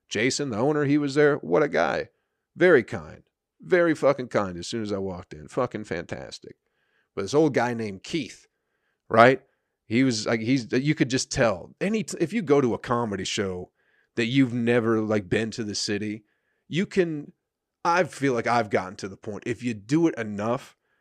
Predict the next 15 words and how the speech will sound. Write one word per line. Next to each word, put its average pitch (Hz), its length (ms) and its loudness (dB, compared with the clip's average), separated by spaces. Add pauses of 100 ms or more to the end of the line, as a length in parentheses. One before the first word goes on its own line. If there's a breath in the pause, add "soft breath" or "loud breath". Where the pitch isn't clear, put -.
(120)
you 156 140 -2
can 143 220 0
look 131 200 2
at 104 100 2
a 95 40 -2
crowd 92 480 -4
and 101 220 -10
go, 98 340 -4 (680)
"That 180 260 2
guy's 120 240 2
probably 117 380 0
there 95 440 -4 (100)
every 117 360 0
fucking 92 460 -6
time. 98 340 -14